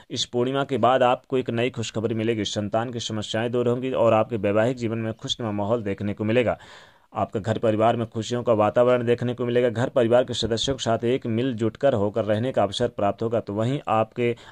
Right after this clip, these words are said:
अविवाहित जातक जो आपके घर में सिंगल हैं, उनके विवाह तय हो सकते हैं। अगली जो राशि, तीसरी राशि आती है दोस्तों, वो है मिथुन राशि।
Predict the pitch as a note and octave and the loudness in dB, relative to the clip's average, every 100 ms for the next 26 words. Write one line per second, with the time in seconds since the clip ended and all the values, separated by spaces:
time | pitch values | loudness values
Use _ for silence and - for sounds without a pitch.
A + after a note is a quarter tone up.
0 | _ C3+ D3 C#3 B2+ C3 A2+ A2 C3+ A2+ | _ 2 4 6 4 4 2 2 2 2
1 | A#2 A#2 G#2 G#2+ A#2 A2 A#2+ A2+ B2 A#2+ | 0 2 -2 -2 -2 -2 -2 -2 -2 -2
2 | B2 A#2 G#2 G#2 G2+ G2 A2 _ C3 G#2+ | -4 0 0 0 -4 -4 -8 _ -8 -6
3 | F#2 _ A2 A2 B2+ D3+ C#3 B2 B2 C3+ | -8 _ -8 -4 -2 0 4 4 2 -2
4 | A#2 A#2+ A2+ C#3+ B2 A2+ - C3 G#2+ C3 | -6 -8 -2 0 2 2 2 0 0 0
5 | A#2 A#2 A2+ A2+ A2 B2 A#2 G#2 A2 G#2 | 0 0 -2 -4 0 0 -2 -4 -2 0
6 | G#2 - | 0 0